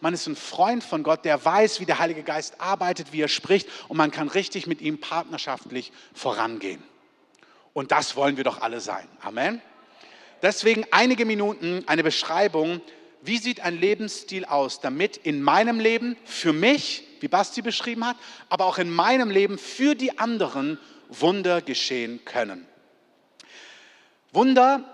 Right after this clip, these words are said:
die Kraft Gottes wird dann freigesetzt, in der Regel, wie gesagt, Gott kann alles souverän tun, da brauchen wir, das stimmt sowieso. Und jede Ausnahme bestätigt die Regel und Gott lässt sich eh nicht in eine Box packen. Also manchmal beschreiben wir die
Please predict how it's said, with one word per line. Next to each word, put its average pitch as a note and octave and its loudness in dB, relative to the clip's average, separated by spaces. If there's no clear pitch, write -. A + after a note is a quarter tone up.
die - -10
Kraft - 2
Gottes F#3+ 2
wird F3 -2
dann A#3+ 4
freigesetzt, F3 0
in A3+ 0
der A3 8
Regel, G3 4
wie G3+ -4
gesagt, D#3 0
Gott A3 4
kann F#3 -2
alles E3+ 4
souverän B2 0
tun, F#2+ -12
da B2 0
brauchen B2+ -4
wir, A#2+ 0
das B2 -4
stimmt C3 -4
sowieso. A#2 -2
Und B2+ -6
jede A3 2
Ausnahme F#3 2
bestätigt E3 -4
die G3 -8
Regel F3 0
und E3 -4
Gott G3 2
lässt F#3+ -4
sich - -12
eh G#3+ 0
nicht G3+ -2
in D#3 -6
eine C3+ -4
Box - -4
packen. F#2+ -12
Also D3+ -2
manchmal G#3 2
beschreiben F#3 2
wir F#3+ 6
die F3+ -2